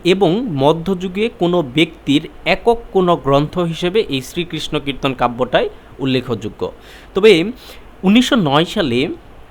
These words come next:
বসন্ত রঞ্জন রায় বিদ্যল্লভ নামের একজন ব্যক্তি, তিনি ভারতের পশ্চিমবঙ্গের বাঁকুড়া জেলার কাকিল্লা গ্রামে একটা গৃহস্থের গোয়ালঘর থেকে এই শ্রীকৃষ্ণ কীর্তন কাব্যটা সর্বপ্রথম আবিষ্কার করে।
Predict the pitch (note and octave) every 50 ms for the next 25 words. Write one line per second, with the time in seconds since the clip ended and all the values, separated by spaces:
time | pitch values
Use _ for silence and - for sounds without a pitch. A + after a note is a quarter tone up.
0 | - - - A#2+ A#2 A#2+ C#3 D3+ - - G3 G3 G3+ - G3+ F#3+ F3 D#3+ D#3+ D#3+
1 | D3+ E3 D#3 D3+ C#3 D3 D3 C3 A#2+ C3+ D3+ D3+ D3+ - D#3+ D#3 D#3 D#3 D3 D3+
2 | C#3+ C3+ C3 C3 B2+ B2 A2+ A#2 C3 B2 A#2+ A2+ C#3 E3 E3 - - - G#2+ B2
3 | C#3+ - - - - - - - - B2 A#2 A2+ C3+ - - - - - - -
4 | - A2+ A#2 C3 C#3 D3 D#3 - - C#3 B2+ - - - F3+ - - - - G#3+
5 | G#3 G3 G3 G3 F#3+ F#3 G#3 G3 E3 A2+ B2 B2 - - D#3+ D#3+ D#3 D3+ B2+ B2
6 | A2+ G#2+ A#2 - - - - D#3 E3 - - G3 G3 F#3+ F#3+ F#3 D3 D3 C3 A#2+
7 | A2+ A#2 C#3+ - - - - - B2+ - - - C3+ B2+ - - - B2+ A#2 -
8 | C3 D3+ E3+ F3 E3+ E3+ - - F#3 F#3 F3+ D3+ B2 C3 C#3 D3 D#3+ E3 D#3+ E3+
9 | E3+ E3+ - F3+ E3+ F3 A#3 B3 - - C#3 C3 B2+ - - - F#3+ F#3 - G3
10 | - - F#3 F3 E3 - D3+ - - D3+ C#3 - C3+ B2+ B2 A#2+ B2+ B2+ - G#3
11 | A3+ - - B2+ A#2+ B2 B2 B2 B2 B2+ - E3+ G3+ D4+ F4+ - - - - -
12 | - - C3 D3+ D3 - - C#3+ A#2+ A2 - A2+ A#2+ E3